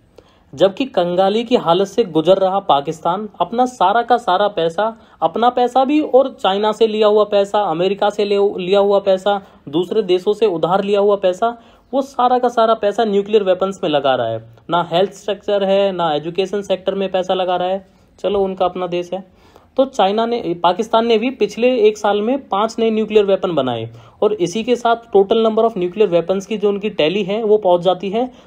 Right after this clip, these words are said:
वन सिक्सटी फ़ाइव पर। तो अब आप सोचोगे कि हम क्या कर रहे हैं, हम चुपचाप बिल्कुल हाथ पे हाथ रख के बैठे हैं। ऐसा नहीं है। इंडिया भी अपने दुश्मनों से निपटने के लिए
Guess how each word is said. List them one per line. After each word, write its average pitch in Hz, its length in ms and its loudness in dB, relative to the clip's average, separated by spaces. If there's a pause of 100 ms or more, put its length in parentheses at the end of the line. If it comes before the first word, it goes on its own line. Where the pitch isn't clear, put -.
(160)
वन 214 140 4
सिक्सटी - 320 -4
फ़ाइव 151 240 0
पर। 107 240 -8 (1120)
तो 214 100 6
अब 214 180 2
आप 226 120 0
सोचोगे 226 460 4
कि 240 260 -10 (320)
हम 180 180 0
क्या 202 140 4
कर 202 200 2
रहे 202 140 -4
हैं, 208 240 -8 (180)
हम 175 340 -2 (120)
चुपचाप 202 400 0
बिल्कुल 180 320 0
हाथ 160 180 2 (100)
पे 202 60 0
हाथ 185 220 2
रख 190 140 -2
के 196 120 -4
बैठे 185 260 -4
हैं। 196 280 -8 (400)
ऐसा 190 220 2
नहीं 180 380 -2
है। 110 340 -12 (380)
इंडिया 214 340 2
भी 269 160 -4
अपने 220 400 -2
दुश्मनों 196 420 -2
से 226 160 -2
निपटने 196 460 0
के 214 100 -4
लिए 233 340 -2